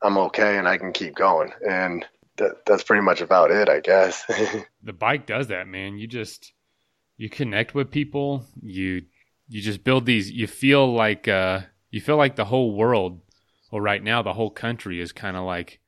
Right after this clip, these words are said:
Speaker 2: someone's gonna have your back somewhere, anywhere you go.
Speaker 1: Exact-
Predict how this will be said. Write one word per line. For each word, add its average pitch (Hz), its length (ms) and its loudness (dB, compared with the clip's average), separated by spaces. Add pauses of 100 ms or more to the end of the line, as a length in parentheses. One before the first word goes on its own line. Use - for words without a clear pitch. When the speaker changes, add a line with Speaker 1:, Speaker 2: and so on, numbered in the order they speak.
(200)
Speaker 2:
someone's 135 540 0
gonna 110 180 -2
have 104 240 -2
your 92 80 -8
back 87 360 -2
somewhere, 90 720 -8 (280)
anywhere 110 380 0
you 98 180 -4
go. 87 120 0
Speaker 1:
Exact- 117 400 4